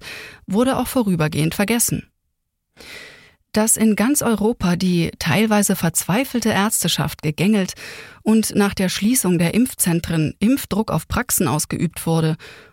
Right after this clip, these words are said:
oder dass in Österreich impfkritische Mediziner der Universität Wien-Med verwiesen wurden, hat sich inzwischen herumgesprochen. In Frankreich ging das bis hin zu einem Dekret vom Juli zweitausendeinundzwanzig,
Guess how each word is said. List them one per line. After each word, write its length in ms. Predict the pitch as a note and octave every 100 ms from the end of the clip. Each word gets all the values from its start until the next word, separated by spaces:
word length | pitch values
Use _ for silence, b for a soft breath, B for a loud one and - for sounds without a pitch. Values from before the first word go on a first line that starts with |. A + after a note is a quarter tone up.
| _ -
oder 440 | A3 G3 G3 F#3
dass 280 | E3+ F#3+ F#3+
in 160 | F3 F3
Österreich 640 | A3+ - F#3+ F3 E3 E3+
impfkritische 680 | G3+ C4+ - A#3 A3 G3+ F#3+
Mediziner 600 | F3 E3 - A3+ A#3 F3
der 160 | D#3+
Universität 800 | F3 F3+ E3 D#3+ D#3+ E3+ D#3+ E3
Wien-Med 600 | F#3 A#3+ A3 F3 G#3+ G3+
verwiesen 500 | - D#3+ G3 F#3 E3+
wurden, 340 | D#3 D#3+ F#3 G3+ B B B B B
hat 200 | - -
sich 200 | C4+ -
inzwischen 520 | A#3 - F3+ F#3+ A3
herumgesprochen. 1000 | G#3 A3 A3+ D#3+ - D3+ C#3+ - - - _ _ B B B B B _
In 160 | - F#3+
Frankreich 760 | - F#3 A#3+ G3 F#3+ A#3 - -
ging 180 | G3
das 160 | G#3+ G#3
bis 240 | C4 D4
hin 180 | - B3
zu 140 | - F3
einem 240 | F3+ F3+
Dekret 520 | E3+ E3 E3 E3+ G#3
vom 180 | - G3+
Juli 300 | F3 G3 G#3
zweitausendeinundzwanzig, 1300 | - D#3+ D3 E3+ E3 E3 F3 G3 G3+ G3 - -